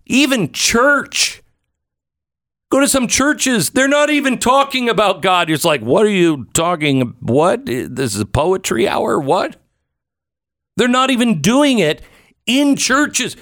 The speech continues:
It's not like we've got rid of him in the public square. We've got rid of him in, like, his house, too. "Yeah, can you just move out? I mean, you know, don't, not outside, but not inside either. Just, can you just move on out a bit?"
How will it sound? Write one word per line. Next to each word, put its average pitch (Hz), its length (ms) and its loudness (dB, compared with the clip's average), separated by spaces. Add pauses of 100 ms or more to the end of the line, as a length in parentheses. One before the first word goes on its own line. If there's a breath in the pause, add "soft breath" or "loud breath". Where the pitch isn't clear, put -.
It's 202 200 -2
not 277 160 2
like 277 180 0
we've 214 180 0
got 214 220 -2
rid 196 220 2
of 165 80 2
him 170 140 0
in 160 140 -2
the 135 160 2
public 165 440 -2
square. 233 380 0 (140 loud breath)
We've 277 260 2
got 247 280 -2
rid 247 240 0
of 247 100 0
him 220 260 0 (280 loud breath)
in, 226 200 2
like, 214 260 0
his 294 420 0
house, 156 500 -2
too. - 260 0 (220 loud breath)
"Yeah, 208 240 0
can 214 200 0
you 277 140 2
just 202 240 -2
move 165 260 0
out? 139 240 0
I 151 80 -2
mean, 170 280 -6
you 202 140 -2
know, 123 200 -2 (300 loud breath)
don't, 233 240 0
not 247 220 0
outside, 123 560 -2
but 180 160 -2
not 220 260 0
inside 117 520 -2
either. 90 300 -4
Just, - 220 -4
can 214 160 -2
you 247 120 -2
just 214 280 -2 (380)
move 269 280 2
on 208 180 2
out 151 200 -2
a 113 60 -4
bit?" - 400 -6